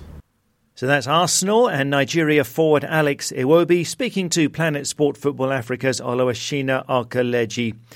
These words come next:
A lot of issues there and some short or cautious answers from Iwobi.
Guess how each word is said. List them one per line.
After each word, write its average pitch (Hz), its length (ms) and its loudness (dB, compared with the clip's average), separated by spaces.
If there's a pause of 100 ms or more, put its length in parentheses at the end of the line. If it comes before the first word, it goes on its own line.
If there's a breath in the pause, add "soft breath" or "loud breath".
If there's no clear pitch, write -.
(480 loud breath)
A 143 60 -4
lot 196 200 6
of 190 120 2
issues 196 480 0
there 196 260 4
and 165 140 0
some 175 220 -2
short 214 580 2
or 165 180 4
cautious 175 540 0
answers 165 540 0
from 147 380 0
Iwobi. 131 600 4